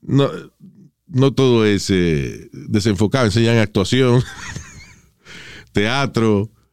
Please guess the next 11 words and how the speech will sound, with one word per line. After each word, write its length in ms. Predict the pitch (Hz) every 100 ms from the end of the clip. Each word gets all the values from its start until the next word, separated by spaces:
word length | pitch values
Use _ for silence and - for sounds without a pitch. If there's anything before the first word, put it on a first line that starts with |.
| _
música, 640 | 101 131 139 113 110 101 -
shit 240 | - 160 170
that 120 | 165
is 300 | 147 117 95 - -
probably 300 | - 156 139
not 160 | 123 117
gonna 160 | 123
make 200 | 117 117 95
you 80 | 113
any 120 | 107
money, 320 | 101 87 78